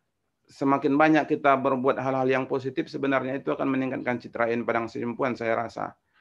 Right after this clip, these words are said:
Tapi kalau saja secara teknis tadi dari segi pemasaran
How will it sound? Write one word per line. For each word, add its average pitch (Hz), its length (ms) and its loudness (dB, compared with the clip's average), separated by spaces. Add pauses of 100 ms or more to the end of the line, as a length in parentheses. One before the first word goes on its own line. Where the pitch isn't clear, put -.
(180)
Tapi 117 240 -2
kalau 139 160 6
saja 127 320 2
secara 120 400 2
teknis - 320 -2
tadi 117 400 0
dari 113 400 0
segi 110 240 -8
pemasaran 113 480 0